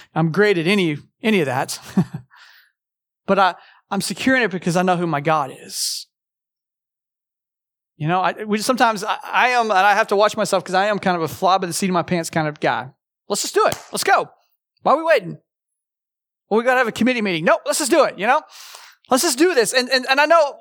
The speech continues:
the thing is, is that when we live that way, though, in a big picture way, we, we can be that way. Committee meetings are good, don't get me wrong. Business meetings are great.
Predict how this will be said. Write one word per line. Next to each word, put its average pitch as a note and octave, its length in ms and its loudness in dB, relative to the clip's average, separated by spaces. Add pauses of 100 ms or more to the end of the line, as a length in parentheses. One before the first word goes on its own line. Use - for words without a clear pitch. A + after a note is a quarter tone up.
(340)
the C#4+ 100 -2
thing F#4 200 0
is, F4 160 -2
is A#3 120 -4
that C4+ 120 0
when C#4 300 -10
we C4+ 100 -4
live C4 380 0
that F3 200 0
way, D3+ 220 -4
though, D3+ 360 -2 (220)
in A3 120 0
a G#3+ 80 2
big C4+ 240 0
picture D#3+ 360 -2
way, C#3 380 -10 (1040)
we, D#4 140 -6
we D4 140 -6
can F#4+ 360 -2
be G3 180 0
that C#3+ 200 -4
way. C3 280 -14 (240)
Committee E4 260 -4
meetings C#4+ 260 -6
are B3 60 -4
good, A3 280 2
don't A#3+ 200 -2
get G#3 120 0
me D#3+ 100 -4
wrong. C#3+ 320 -6 (360)
Business A#3 240 -2
meetings A3 240 0
are F3+ 60 0
great. F3+ 380 0